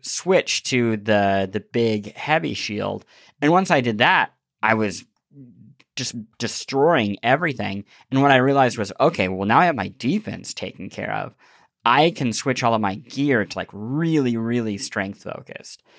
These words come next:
And now my character is just a bowling ball of hate. <laughs> Like, I go into a new environment and I just,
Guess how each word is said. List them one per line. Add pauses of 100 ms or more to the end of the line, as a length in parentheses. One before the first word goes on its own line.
(380)
And
now
my
character
is
just
a (260)
bowling
ball
of
hate.
<laughs> (200)
Like, (120)
I (400)
go
into
a
new
environment (320)
and
I
just,